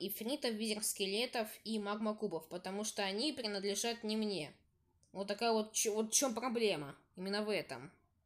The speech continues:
К сожалению, нам осталось еще очень-очень много раскопать. Булыжника, что-то еще, камень, андезита, всяких руд. Еще плюс там второй остров, там, где огород с пугалом.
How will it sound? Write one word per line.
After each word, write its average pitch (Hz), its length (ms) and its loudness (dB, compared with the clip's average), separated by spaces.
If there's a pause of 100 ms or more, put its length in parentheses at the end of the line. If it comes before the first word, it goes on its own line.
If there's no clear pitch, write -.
(1500)
К - 60 -4
сожалению, 247 500 6
нам 226 140 8
осталось 226 360 8
еще 220 320 8
очень-очень 226 800 8
много 202 280 6
раскопать. 240 720 4 (540)
Булыжника, 226 960 8
что-то 202 360 -2
еще, 185 220 4
камень, 233 580 8
андезита, 208 840 6
всяких 196 400 2
руд. 220 420 4 (400)
Еще 220 240 10
плюс 202 260 8
там 208 160 6
второй 226 400 6
остров, 240 380 6
там, 202 240 6
где 185 200 6
огород 208 640 4 (180)
с - 140 10
пугалом. 190 720 4